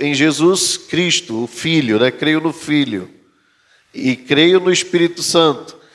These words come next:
Então, a gente poderia usar o credo apostólico como um resumo. Mas ainda assim,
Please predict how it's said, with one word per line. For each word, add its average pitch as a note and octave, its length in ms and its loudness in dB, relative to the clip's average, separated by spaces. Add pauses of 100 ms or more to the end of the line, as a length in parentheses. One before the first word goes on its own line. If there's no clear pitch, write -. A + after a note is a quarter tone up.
(160)
Então, D#3 400 -2 (340)
a C3 100 0
gente C#3 200 -6
poderia D3 300 2
usar C#3 220 4
o E3 100 4
credo C3 520 0
apostólico A#2+ 800 0
como D3+ 300 -2
um D#3+ 60 -4
resumo. B2 600 -4 (920)
Mas F3 300 0
ainda A3+ 460 0
assim, C#3 520 -6